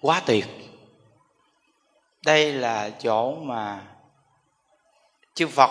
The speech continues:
chư Bồ Tát, chư Tổ Sư nhắc nhở chúng ta kiên trì niệm một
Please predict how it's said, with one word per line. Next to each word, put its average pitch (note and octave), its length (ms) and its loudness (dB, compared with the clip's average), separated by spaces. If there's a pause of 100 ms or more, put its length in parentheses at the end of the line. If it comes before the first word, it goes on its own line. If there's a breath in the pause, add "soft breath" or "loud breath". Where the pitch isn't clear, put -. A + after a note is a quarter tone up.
(140)
chư D#3 120 -4
Bồ B2 180 -4
Tát, E3 360 -4
chư D3 220 -8
Tổ C3+ 220 -4
Sư D3 300 -6
nhắc D#3 220 -8
nhở B2+ 260 -10
chúng E3 160 -16
ta B2+ 280 -10 (1300)
kiên F3+ 280 2
trì B2 460 0
niệm B2 280 -4
một A2+ 100 -6